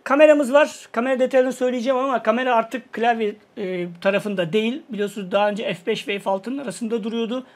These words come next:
Ama artık ne yaptılar? Monitörün, yani daha önceki aslında farklı markaların da bu şekildedir.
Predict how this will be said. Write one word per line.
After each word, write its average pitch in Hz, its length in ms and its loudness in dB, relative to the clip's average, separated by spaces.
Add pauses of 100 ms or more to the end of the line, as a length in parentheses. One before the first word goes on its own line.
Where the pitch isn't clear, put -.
Ama 214 180 -4
artık 208 380 -6 (340)
ne 196 120 -4
yaptılar? 226 520 -2 (240)
Monitörün, 226 600 -2
yani 185 260 -6
daha 202 180 4
önceki 208 300 -4
aslında 208 460 -4
farklı 190 360 -2
markaların 208 500 -4
da 175 120 -6
bu 202 120 -6
şekildedir. 180 540 -8